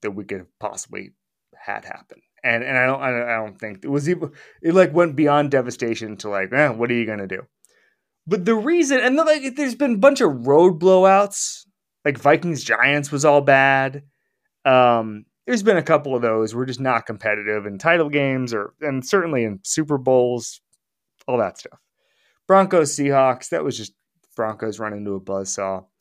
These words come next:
The reason I think this is the third most embarrassing game of my football life is because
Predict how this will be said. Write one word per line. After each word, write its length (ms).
The 60
reason 300
I 60
think 100
this 80
is 60
the 120
third 440
most 220
embarrassing 520
game 180
of 60
my 180
football 500
life 380
is 220
because 800